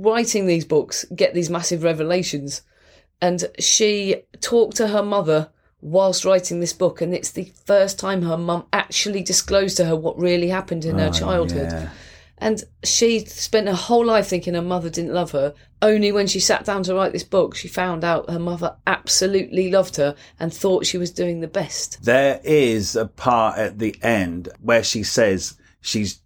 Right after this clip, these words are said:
Speaker 2: just now coming to full realisation of her relationship with her mother, and she's sixty and her mum's in her mid eighties.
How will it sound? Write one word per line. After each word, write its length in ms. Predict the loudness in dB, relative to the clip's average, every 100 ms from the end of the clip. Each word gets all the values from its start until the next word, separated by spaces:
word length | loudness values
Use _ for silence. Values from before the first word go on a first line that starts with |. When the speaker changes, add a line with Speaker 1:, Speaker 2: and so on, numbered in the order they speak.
| -2
Speaker 2:
just 520 | 2 2 0 -10 -6
now 640 | 0 2 0 -2 -4 -8 -2
coming 340 | 0 2 2
to 100 | -2
full 260 | -2 0 2
realisation 720 | 4 4 4 4 2 2 -2
of 80 | 0
her 160 | 2
relationship 500 | 2 2 2 0 -2 -2
with 120 | -2
her 100 | 0
mother, 300 | 2 2 0
and 100 | -2
she's 280 | -2 -2 0
sixty 600 | 0 0 -2 -4 -2 0
and 140 | 0
her 160 | 2 2
mum's 460 | 4 4 2 2
in 140 | 2 2
her 120 | 2
mid 220 | 0 2
eighties. 720 | 2 2 -2 -8 -10 -12 -14